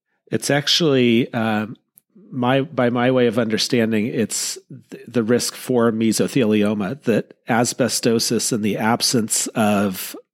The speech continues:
smoking, um, does increase your risk, but not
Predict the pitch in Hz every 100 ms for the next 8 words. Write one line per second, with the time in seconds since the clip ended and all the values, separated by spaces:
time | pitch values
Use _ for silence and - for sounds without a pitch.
0 | - - 127 113 - 107 101 101 - 123
1 | 110 101 - _ - 120 117 120 - 131
2 | 113 - 107 113 - - 107 117 113 110
3 | 110 -